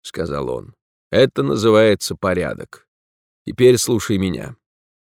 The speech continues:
Пусть отцы моих жен продолжают говорить ересь. Пусть пойдет слух, что владыка стар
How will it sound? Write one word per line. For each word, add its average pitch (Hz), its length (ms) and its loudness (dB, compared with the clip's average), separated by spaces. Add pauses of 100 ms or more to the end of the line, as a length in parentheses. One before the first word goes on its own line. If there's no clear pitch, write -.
(180)
Пусть 127 340 2
отцы 127 300 0
моих 117 360 2
жен 120 360 4
продолжают 113 840 4
говорить 98 440 2
ересь. 65 480 -6 (880)
Пусть 143 420 6
пойдет 101 440 2
слух, 147 460 0 (320)
что - 280 2
владыка 113 560 4
стар 117 480 0